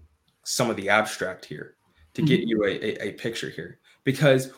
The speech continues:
Speaker 1: what we will start to see is that actually the data e-, evolution actually has a lot of aspects to it that are very consonant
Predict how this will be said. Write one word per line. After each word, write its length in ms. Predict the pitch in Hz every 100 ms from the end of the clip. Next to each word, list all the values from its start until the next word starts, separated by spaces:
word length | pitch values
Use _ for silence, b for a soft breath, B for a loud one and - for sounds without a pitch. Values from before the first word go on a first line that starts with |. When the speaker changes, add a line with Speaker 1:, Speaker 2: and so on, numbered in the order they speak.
| -
Speaker 1:
what 320 | 135 220 -
we 180 | 175 180
will 440 | 156 156 147 - -
start 500 | - - 143 143 139
to 120 | 117
see 560 | - - 175 113 95 - B B -
is 200 | 139 127
that 200 | 131 131
actually 420 | 170 226 247 214
the 100 | 160
data 280 | 147 165 254
e-, 240 | 285 175 117
evolution 800 | 147 113 139 180 - 85 95 131 _ _ _ -
actually 540 | 170 220 - 214 208
has 380 | 190 131 127 123
a 140 | 117
lot 460 | 107 110 110 139 -
of 120 | 147
aspects 640 | - 123 156 - 101 - - -
to 160 | 92
it 220 | 101 - _ _ _ -
that 160 | 113
are 160 | 123 123
very 560 | 107 107 120 127 151 151
consonant 920 | - 110 117 135 - 101 104 147